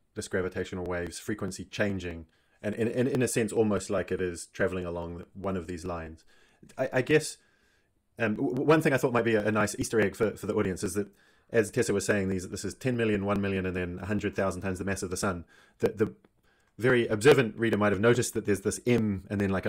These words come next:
little circle with a dot in it. So if, if ever you're reading any cosmological or astrophysical literature, almost always when you see that, it's telling you it's the mass of the sun. So then if you're, if you're reading something else and you see that, you can be, "Ah, I learned that that means the mass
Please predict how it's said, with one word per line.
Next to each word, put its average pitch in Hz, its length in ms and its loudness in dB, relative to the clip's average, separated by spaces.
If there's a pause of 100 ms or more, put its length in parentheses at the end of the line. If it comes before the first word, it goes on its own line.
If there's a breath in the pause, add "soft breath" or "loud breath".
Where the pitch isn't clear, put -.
little 101 240 2
circle - 300 0
with 98 100 -4
a 98 40 0
dot 110 200 2
in 82 80 -4
it. - 140 -14 (260 soft breath)
So - 140 -4
if, - 160 -6
if 110 160 -2
ever 143 160 6
you're 123 180 4
reading 113 340 2
any 101 200 0
cosmological 104 580 -2
or 98 100 2
astrophysical 101 540 -6
literature, 92 480 -6 (240 soft breath)
almost 127 300 2
always 123 320 8
when 101 100 -2
you 101 80 -4
see 127 140 -2
that, 95 260 0
it's - 320 -6 (200 soft breath)
telling 107 220 0
you 98 120 -2
it's - 120 -8
the 98 80 -6
mass 101 340 -4 (120)
of 92 140 -8
the - 80 -8
sun. 80 260 -6 (400 soft breath)
So 98 140 -6
then 92 300 -2 (340 soft breath)
if - 120 -8
you're, 107 140 0
if - 100 -8
you're 104 140 0
reading 110 140 0
something 104 240 -2
else 98 180 0
and 95 100 -6
you 95 60 -4
see 117 140 -4
that, 92 160 -2
you 95 40 -8
can 95 100 -4
be, 90 120 -4
"Ah, 98 300 -2
I 95 80 -4
learned 92 380 -6
that 101 120 -10
that - 160 -12
means 90 220 -10
the 95 80 -12
mass 87 320 -12